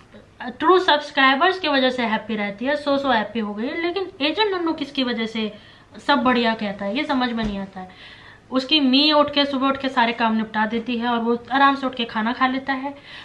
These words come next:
या फिर जंगली लोमड़ भाग गई है इसलिए सब कुछ बढ़िया है। कभी खुल के बताएगा तो समझ में आ जाएगा। और चलते चलते अंत में मेरे subscribers ने मुझसे कुछ बोला, कुछ कहा। देखिए, इंकुड़ी द पिंकुड़ी के episode में इंकुड़ी ने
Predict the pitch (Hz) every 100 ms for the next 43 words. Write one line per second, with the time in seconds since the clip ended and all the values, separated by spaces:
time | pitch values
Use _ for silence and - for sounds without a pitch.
0 | - 277 311 339 339 254 254 294 254 233
1 | 240 214 196 196 214 262 269 302 285 269
2 | 262 - 226 202 196 185 175 - 349 359
3 | 349 320 349 277 277 285 294 254 254 220
4 | 202 190 185 180 175 180 - 330 349 339
5 | 320 294 370 349 302 320 311 277 320 339
6 | 262 240 240 240 262 262 - 247 240 294
7 | 311 285 262 262 294 330 - 240 214 240
8 | 262 254 220 254 247 - 233 226 196 -
9 | 233 330 294 277 277 330 349 370 339 311
10 | 277 262 285 294 277 240 233 - 262 277
11 | 233 254 247 233 262 254 247 262